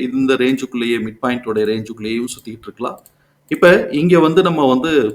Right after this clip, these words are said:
பாக்குறது அப்படின்னு சொன்னாக்க இந்த ஜோன் வந்து நூத்தி பதிமூணுல இருந்து நூத்தி முப்பத்தி ஆறு வரைக்கும் இருக்கு. அவன் நூத்தி முப்பத்தி ஆறு உடைச்சிட்டான்னா நூத்தி இருபத்தி நாலு, நூத்தி பதிமூணு அப்படிங்கிற ஜோன் வரைக்கும்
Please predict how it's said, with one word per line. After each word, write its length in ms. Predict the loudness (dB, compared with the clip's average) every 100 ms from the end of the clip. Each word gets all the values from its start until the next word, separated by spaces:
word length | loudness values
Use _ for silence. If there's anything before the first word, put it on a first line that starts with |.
| -2
பாக்குறது 400 | 0 0 0 -2 -2
அப்படின்னு 260 | -4 -4
சொன்னாக்க 360 | -4 -4 -4 -6
இந்த 80 | -4
ஜோன் 340 | 4 4 4
வந்து 260 | 2 0 -2 -4 -4
நூத்தி 260 | -6 -6 -4
பதிமூணுல 460 | -4 -2 -2 0 0
இருந்து 180 | -2 -4
நூத்தி 180 | -4
முப்பத்தி 380 | -8 -4 -4 0
ஆறு 160 | 2 2
வரைக்கும் 320 | 0 0 -2
இருக்கு. 260 | -4 -6 -12 -14 _ _ _
அவன் 140 | -2 0
நூத்தி 180 | 0 0
முப்பத்தி 320 | 0 0 2
ஆறு 160 | 2 4
உடைச்சிட்டான்னா 540 | 2 -2 0 0 0
நூத்தி 220 | 0 -2 0
இருபத்தி 240 | 0 -2 -2
நாலு, 180 | -2 -2
நூத்தி 220 | -6 -8 -8
பதிமூணு 440 | -6 -6 -4 -4 -6
அப்படிங்கிற 360 | -10 -6 -4 -4
ஜோன் 340 | -4 -4 -2 0
வரைக்கும் 440 | -2 -4 -8 -14